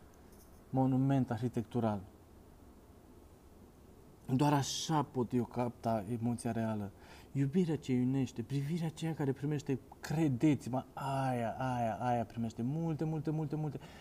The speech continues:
multe inimioare pe Instagram și love-uri pe Facebook. Am avut miri care au vrut ședința foto pe avion. Ei, probabil ați avut și, și voi.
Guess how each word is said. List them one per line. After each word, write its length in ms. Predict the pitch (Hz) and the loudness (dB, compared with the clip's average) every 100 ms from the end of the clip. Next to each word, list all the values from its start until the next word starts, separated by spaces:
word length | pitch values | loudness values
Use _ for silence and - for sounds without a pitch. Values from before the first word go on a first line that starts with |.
| - | -4
multe 380 | 247 233 185 143 | 4 6 6 4
inimioare 520 | 139 127 120 120 117 | 4 4 2 2 0
pe 140 | 113 120 | 0 -2
Instagram 560 | 123 - 110 107 110 | -2 -2 -4 -2 -4
și 200 | 107 - - - 120 - | -4 -8 -16 -16 -18 -4
love-uri 500 | 131 127 113 113 104 | 2 4 2 -2 -6
pe 240 | - 107 104 | -4 -4 -4
Facebook. 600 | 98 - 117 98 90 92 - - - - - - - - - - - - - | -8 -4 -2 -2 -4 -12 -16 -20 -20 -20 -20 -20 -20 -20 -20 -20 -20 -20 -6
Am 120 | 127 143 | 0 2
avut 200 | 156 170 | 2 2
miri 280 | 156 170 | 2 0
care 180 | - 151 | 0 0
au 80 | 139 | 0
vrut 260 | 135 151 - | 0 -6 -4
ședința 420 | 139 131 143 127 | -2 -2 -2 -6
foto 300 | - 139 127 | -4 -4 -2
pe 120 | 123 | 0
avion. 400 | 117 107 120 110 - - - - - - - - - - - - - - - - | -2 0 -2 -2 -8 -20 -20 -20 -20 -20 -20 -20 -20 -20 -20 -20 -20 -20 -20 -4
Ei, 260 | 175 196 190 - - - - - - - - - - - - - - - - 160 | 2 2 0 -8 -20 -20 -20 -20 -20 -20 -20 -20 -20 -20 -20 -20 -20 -20 -18 -8
probabil 380 | 180 190 185 185 | 0 2 4 4
ați 180 | 175 175 | 2 0
avut 200 | 151 151 | -2 -4
și, 380 | - 143 120 117 120 | -4 -4 -4 -4 -8
și 180 | - | -4
voi. 260 | 127 120 | -4 -2